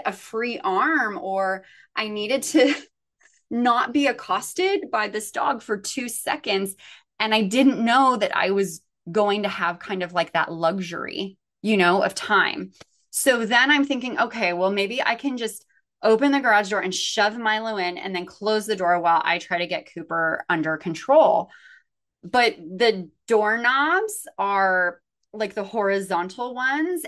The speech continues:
And so I would have had to have used my elbow. And in order to use my elbow, I would have had to have my back to the door, or at least my side to the door, which means Milo would have been exposed.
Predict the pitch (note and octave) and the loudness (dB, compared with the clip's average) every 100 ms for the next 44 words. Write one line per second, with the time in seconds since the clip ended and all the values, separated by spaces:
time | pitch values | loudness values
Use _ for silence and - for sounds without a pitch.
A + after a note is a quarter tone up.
0 | - A3 G#3+ - G#3+ G#3 G3 - _ _ | -8 -6 -4 0 2 2 -2 -6 _ _
1 | _ _ _ _ _ - - G#3 A3+ B3 | _ _ _ _ _ -8 -2 0 0 0
2 | B3+ A#3 G#3+ A#3+ G3+ F#3+ F#3+ F#3 F#3 F3 | 0 0 0 -2 -4 -4 -8 -4 -4 -2
3 | - C4 D4 - - - G3 _ _ _ | 0 2 2 0 -2 -6 -10 _ _ _
4 | _ _ - G#3 G#3 G3 A3+ A3 B3+ B3 | _ _ 0 2 2 2 2 2 0 -2
5 | C4 A3+ A3+ A#3 A3+ G3 F3 - A#3+ F#4 | -4 -4 -4 -6 -2 0 0 2 4 4
6 | A#3 F3+ E3+ E3 E3+ - G3 G3 G3+ G#3 | 4 4 6 4 0 0 0 0 -4 -4
7 | G#3 - G3 F#3+ A3 - F#3+ F3+ F#3+ E3 | -6 -6 -6 -6 -12 -4 0 0 -2 -4
8 | E3 _ G#3+ C4+ A3 F3 - _ _ _ | -6 _ 0 4 4 2 -2 _ _ _
9 | _ _ _ - - - C#4+ C#4+ B3+ A3 | _ _ _ -10 -4 0 2 2 0 -4
10 | - - A#3 D#4 E4+ F3 - - G#3+ _ | -8 -8 -2 0 0 0 0 -2 -6 _
11 | _ _ _ _ _ _ _ _ _ _ | _ _ _ _ _ _ _ _ _ _
12 | _ _ _ _ _ _ A#3 A#3+ G3+ B3 | _ _ _ _ _ _ 0 2 0 -2
13 | B3+ A3 F3+ F#3 - - F#4 A#4 D#4+ - | -6 -4 -4 -4 -4 -2 0 -2 -4 -6
14 | G3+ F3+ F3+ E3+ E3+ F3 - A3 G#3+ A3+ | -4 -4 -4 -2 0 0 -2 -4 -4 -4
15 | G#3+ G#3 A3 G3+ F#3+ A#3 B3 G#3+ G#3 G3+ | -6 -4 -2 0 0 -2 -4 -4 -6 -6
16 | F3+ F3 - - - A3+ - - - - | -4 -6 -6 -8 2 2 2 -4 -10 -16
17 | - | -18